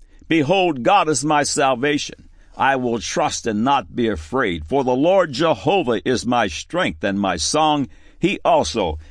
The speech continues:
is become my salvation. Therefore with joy shall ye draw water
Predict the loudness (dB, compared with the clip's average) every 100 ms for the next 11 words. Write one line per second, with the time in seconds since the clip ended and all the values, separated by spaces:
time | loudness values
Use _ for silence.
0 | -6 -6 -2 -4 -2 -2 0 0 0 -2
1 | -2 -2 0 -2 -2 -6 -10 -16 -20 -4
2 | 0 0 2 2 2 0 -4 -2 2 4
3 | 2 0 -4 -4 0 2 2 2 0 0
4 | 2 2 0 0 0 -4 -12